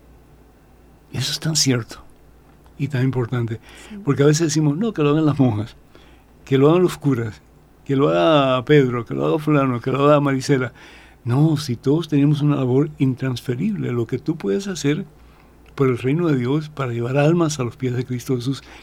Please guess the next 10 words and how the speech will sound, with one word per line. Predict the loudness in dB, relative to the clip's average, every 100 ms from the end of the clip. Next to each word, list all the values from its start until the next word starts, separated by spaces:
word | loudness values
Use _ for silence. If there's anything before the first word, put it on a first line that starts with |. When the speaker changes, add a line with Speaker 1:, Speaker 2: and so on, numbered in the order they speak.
| -10
Speaker 1:
nadie | -2 0 0
más | -2 -4
lo | -4
puede | -4
hacer. | -4 -4 -8 -10 -20 _ _ -20 _ -20 -20 -20 -20 -2
Y |
la | 2 2
idea, | 4 4 4 2
¿verdad?, | 0 -4 0 0 0
de, | -4 -4 -2 -2 -4